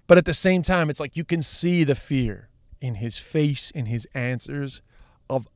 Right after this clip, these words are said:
of speaking against the N R A. How has an institution managed to get this much power? You know, I mean, when you think about it, it's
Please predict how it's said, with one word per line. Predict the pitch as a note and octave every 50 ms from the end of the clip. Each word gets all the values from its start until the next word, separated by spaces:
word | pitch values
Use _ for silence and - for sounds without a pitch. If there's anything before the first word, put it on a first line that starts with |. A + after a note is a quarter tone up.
| _ _ _ -
of | C#3 C3+ A#2
speaking | - - - - - D3+ C3+ - C3
against | A#2+ A2+ G2+ A#2+ A2+ - - -
the | A2 -
N | A2 A2 G2
R | F2+ F2 F#2 -
A. | - - - - _ _ _ _ _ _ _ _ _ _ _ _ _ _ _ _ _ _ -
How | - D#3+ F3 G3 G#3 G#3
has | G3+ G3 G3 F3 E3+ D#3+ D#3 D3+ B2+ D3+
an | - C#3+ C#3 D3+
institution | - E3 D#3 C#3+ - - C#3 - - - D3+ D#3 D3 B2 - B2+ A#2 G#2+ G#2 A2 G#2+ G#2 - _ _ _ _ _ _ _
managed | C3+ C#3+ C#3+ C#3+ C#3+ C#3+ C#3 C3+ - - -
to | D3
get | B2 C3+ C#3 - C#3+ A#2 A#2+
this | C#3+ D3 B2+ - -
much | C#3 C3 C3 B2+ - -
power? | - - - - - A#2 - - - - - - - - - - - - - _ _ _ _ - - -
You | A#2+ A2+
know, | A2+ A#2 A#2
I | A#2+
mean, | B2 C3 C#3
when | D#3 D#3+
you | D#3
think | C#3+ - - F#3 E3 -
about | A2 A2+ G#2+ G#2+ G#2+ G#2+
it, | - - -
it's | C3+ A#2+ A2+ - - - -